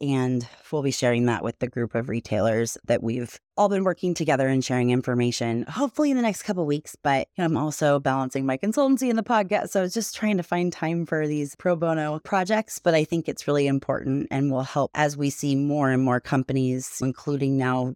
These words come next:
digital goods companies that just really sell gift cards online and that's it. We're seeing, you know, but specific to their brand, whether that's a quick service restaurant or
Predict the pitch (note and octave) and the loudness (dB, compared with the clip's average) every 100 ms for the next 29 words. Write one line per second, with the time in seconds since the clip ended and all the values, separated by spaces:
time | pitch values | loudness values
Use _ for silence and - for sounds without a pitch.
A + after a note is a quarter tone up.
0 | _ D3+ D3 C#3 C#3 B2+ - C3 C3+ C3 | _ -4 0 2 2 2 0 0 0 -2
1 | - - B2 - - _ - G3+ F3+ D3+ | -2 -4 -4 -8 -18 _ -2 2 2 2
2 | C#3 C#3 E3 - B2 B2 B2 B2 B2+ B2 | 0 2 0 0 0 0 0 0 0 2
3 | B2 B2+ A#2+ - D3+ B2+ A#2+ - A#2+ A#2+ | 0 0 0 2 2 2 -2 -2 -2 -2
4 | B2 _ D#3+ C3+ C#3+ C#3 - D3 - C3 | -4 _ -2 -2 0 -2 -2 -6 -2 -2
5 | - - A#2 B2+ C#3+ C3 G2+ F#2+ - A#2+ | -2 -2 -2 0 2 2 2 0 0 0
6 | A#2 A2+ A#2 A#2 A#2 A#2+ - - A#2 A#2 | 0 -2 -2 -4 -4 -6 -6 -4 -4 -2
7 | F3+ F3+ - C#3+ C#3 B2+ - B2+ B2 A#2 | -2 -2 -2 -2 -2 -2 -6 -4 -2 -4